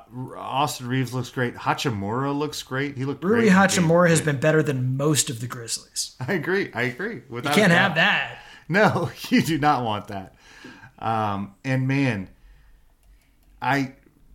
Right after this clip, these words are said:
Speaker 1: uh, D'Angelo Russell is, is just a take what you get if he's hot.
Speaker 2: He's just a microwave, right? He's either on or he's
Speaker 1: Yeah.
Speaker 2: off.
Speaker 1: Man, when he's off, he's really, he, you gotta sit him down. And, and Mike,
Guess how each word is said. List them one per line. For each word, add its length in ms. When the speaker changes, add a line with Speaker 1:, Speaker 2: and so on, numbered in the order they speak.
Speaker 1:
uh, 160
D'Angelo 560
Russell 480
is, 480
is 300
just 380
a 280
take 300
what 140
you 80
get 400
if 160
he's 360
hot. 280
Speaker 2:
He's 140
just 140
a 40
microwave, 580
right? 300
He's 180
either 220
on 160
or 100
he's 100
Speaker 1:
Yeah. 100
Speaker 2:
off. 320
Speaker 1:
Man, 420
when 120
he's 280
off, 240
he's 280
really, 640
he, 160
you 300
gotta 180
sit 180
him 120
down. 300
And, 160
and 100
Mike, 200